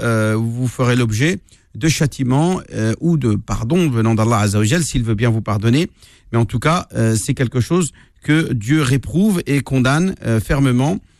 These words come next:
euh, que de, de visionner ce genre de choses. C'est quelque chose qui doit relever des, des, des, de l'intimité de l'homme et la femme. Et je le répète, c'est ce qui nous distingue des animaux.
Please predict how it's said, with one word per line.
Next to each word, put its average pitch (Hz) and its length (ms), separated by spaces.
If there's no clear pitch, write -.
euh, 110 440
que 117 160
de, 127 220
de 113 160
visionner 120 460
ce - 160
genre 120 200
de 104 80
choses. 180 380
C'est - 180
quelque 127 280
chose 160 240
qui 127 120
doit 131 140
relever 131 440
des, 135 180
des, 110 220
des, 98 160
de 101 140
l'intimité 151 640
de 123 80
l'homme 117 180
et 107 60
la 101 120
femme. 202 280
Et 123 80
je 113 100
le 110 60
répète, 147 340
c'est 139 100
ce 151 140
qui 160 160
nous 143 120
distingue 165 400
des 120 160
animaux. 113 360